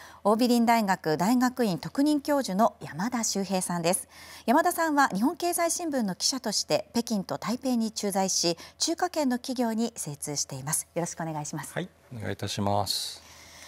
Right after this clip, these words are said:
Speaker 1: えー、まず日本でも知名度が高まっています中国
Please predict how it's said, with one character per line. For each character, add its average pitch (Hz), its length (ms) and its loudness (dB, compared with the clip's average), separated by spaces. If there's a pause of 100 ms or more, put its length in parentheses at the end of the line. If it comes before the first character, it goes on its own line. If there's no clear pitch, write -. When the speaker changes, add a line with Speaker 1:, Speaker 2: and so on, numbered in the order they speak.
Speaker 1:
え 190 140 -2
ー、 170 40 -6
ま 208 120 2
ず 185 80 -2
日 180 240 -2
本 539 140 -2
で 370 100 0
も 165 160 2
知 - 160 0
名 269 220 6
度 185 140 0
が 139 120 0
高 175 260 -6
ま 208 120 2
っ 208 80 -2
て 156 180 -6
い 147 100 -4
ま 143 140 -2
す 156 140 2
中 214 140 2
国 185 140 4